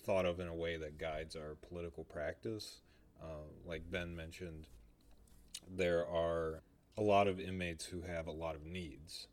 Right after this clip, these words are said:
So one of the biggest difficulties is meeting the needs of all those individual inmates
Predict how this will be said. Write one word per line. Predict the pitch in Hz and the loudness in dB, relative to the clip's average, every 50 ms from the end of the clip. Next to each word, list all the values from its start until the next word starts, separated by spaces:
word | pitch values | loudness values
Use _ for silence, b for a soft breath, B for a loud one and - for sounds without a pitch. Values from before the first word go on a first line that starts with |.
| - - _ - - - | -20 -20 _ -20 -18 -12
So | - - - 104 90 | -8 -6 -4 -2 -2
one | 82 80 98 92 90 | -2 -2 -4 -4 -4
of | 82 | -4
the | 87 82 78 78 - - - - - - - - - - - - - 101 | -6 -6 -8 -10 -14 -18 -20 -20 -20 -20 -20 -20 -20 -20 -20 -16 -6 -2
biggest | 98 95 92 90 - - | 0 0 0 0 -2 2
difficulties | 101 95 - 101 95 - 92 87 82 - - 87 82 82 80 82 - | 0 0 2 0 -2 0 0 -2 -2 -2 -4 -4 -4 -4 -6 -10 -10
is | 90 87 85 80 78 78 78 80 87 87 87 | -6 -6 -4 -4 -4 -6 -8 -8 -12 -10 -6
meeting | 90 95 95 92 95 90 87 | -2 0 2 2 2 0 0
the | 85 | -2
needs | 82 85 87 87 85 82 80 80 85 | -2 -2 0 0 0 0 -2 -2 -6
of | 82 80 82 | -8 -6 -4
all | 85 85 | -2 -2
those | 80 80 82 85 | -2 -4 -6 -8
individual | 80 80 80 80 80 80 82 78 71 71 78 - - B B B B B B | -8 -10 -8 -10 -10 -10 -8 -8 -8 -8 -10 -12 -16 B B B B B B
inmates | - 101 101 95 90 85 82 82 80 78 - - - - | -4 -2 -2 -2 -2 -2 -4 -4 -6 -8 -8 -12 -12 -14